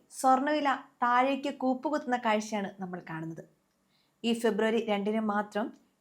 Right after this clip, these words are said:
കേരളത്തിൽ ഒരു പവൻ സ്വർണത്തിന് ആറായിരത്തി അറുന്നൂറ്റി നാൽപത് രൂപയാണ് ഒറ്റയടിക്ക് കുറഞ്ഞത്. അതായത്, ഒരു പവൻ സ്വർണത്തിന്റെ വില ഒരു ലക്ഷത്തി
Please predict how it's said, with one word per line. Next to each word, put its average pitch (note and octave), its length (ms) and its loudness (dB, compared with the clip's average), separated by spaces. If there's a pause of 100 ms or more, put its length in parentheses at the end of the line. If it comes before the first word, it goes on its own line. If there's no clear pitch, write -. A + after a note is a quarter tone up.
കേരളത്തിൽ D4+ 540 4 (120)
ഒരു B3 160 2
പവൻ D4 280 2
സ്വർണത്തിന് A3+ 540 -2 (360)
ആറായിരത്തി A#3+ 800 4
അറുന്നൂറ്റി B3+ 420 4
നാൽപത് B3+ 500 0
രൂപയാണ് G#3+ 300 4
ഒറ്റയടിക്ക് F#3+ 540 -2
കുറഞ്ഞത്. E3 340 -10 (640)
അതായത്, G3 480 2 (380)
ഒരു D#4+ 140 6
പവൻ F#4+ 300 6
സ്വർണത്തിന്റെ B3 580 0
വില F#3+ 280 2 (320)
ഒരു G#3 160 2
ലക്ഷത്തി G#3+ 500 -4